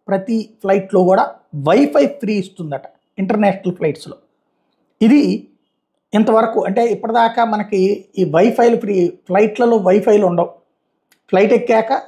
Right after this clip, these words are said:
మనకి ఓ రకంగా చెప్పాలంటే ప్రశాంతంగా అక్కడే ఉంటుందేమో. బయట ఉన్నంతసేపు ఇంట్లో కూర్చున్నా సరే సెల్ ఫోన్లు చూసుకుంటూ మనతో మాట్లాడే తీరికే ఉండట్లేదు మనుషులకి. అట్లాంటి రోజుల్లో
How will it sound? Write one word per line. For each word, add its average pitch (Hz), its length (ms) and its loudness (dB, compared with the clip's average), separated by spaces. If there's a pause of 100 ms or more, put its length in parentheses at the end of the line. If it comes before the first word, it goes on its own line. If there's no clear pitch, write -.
(480)
మనకి 190 420 -2
ఓ 180 100 2
రకంగా 202 280 -2
చెప్పాలంటే 226 420 0
ప్రశాంతంగా 226 720 0
అక్కడే 185 360 -2
ఉంటుందేమో. 196 520 -2 (580)
బయట 190 240 2
ఉన్నంతసేపు 233 600 2
ఇంట్లో 202 320 -2
కూర్చున్నా 226 400 -2
సరే 226 240 -2
సెల్ 226 240 -2
ఫోన్లు 220 460 0 (200)
చూసుకుంటూ 208 580 -2
మనతో 190 240 -2
మాట్లాడే 202 440 0
తీరికే 190 320 -2
ఉండట్లేదు 170 400 -2
మనుషులకి. - 440 -18 (1300)
అట్లాంటి 233 460 0
రోజుల్లో 240 580 0